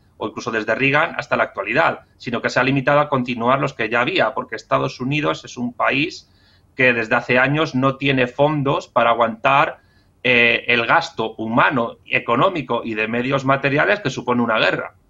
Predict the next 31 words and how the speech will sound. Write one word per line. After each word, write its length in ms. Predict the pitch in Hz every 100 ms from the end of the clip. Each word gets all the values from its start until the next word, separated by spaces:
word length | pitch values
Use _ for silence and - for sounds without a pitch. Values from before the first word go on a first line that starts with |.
| _ _
Y, 800 | 135 131 131 123 - - - -
y 120 | 135
Obama 280 | 127 135 147
ha 40 |
metido 300 | 156 147 151
bastante 400 | 151 139 143 139
más 180 | 139 131
guerras 280 | 123 135 147
que 80 | -
Trump 320 | - 156 120
a 20 |
Estados 320 | 113 113 110
Unidos. 440 | 107 107 104 92 _ _ _ -
Al 140 | - 113
mismo 260 | 131 143
tiempo, 340 | 139 160 147 185
la 160 | 151
política 800 | - 120 127 127 143 139 135 - - _ - -
industrial 580 | 135 135 135 - 143 139
de 100 | 131
Trump 300 | 143 156 147
trata 240 | 143 139
de 80 | 139
ser 240 | 123 147
proteccionista. 800 | 147 123 127 123 131 190 - 98 - _ _ _
Eso 300 | 139 143 156
no 200 | 156 151
ocurre 380 | 147 - 196 156
en 100 | 123
Brasil. 520 | 113 104 - 117 104 95
Eh, 240 | 98 104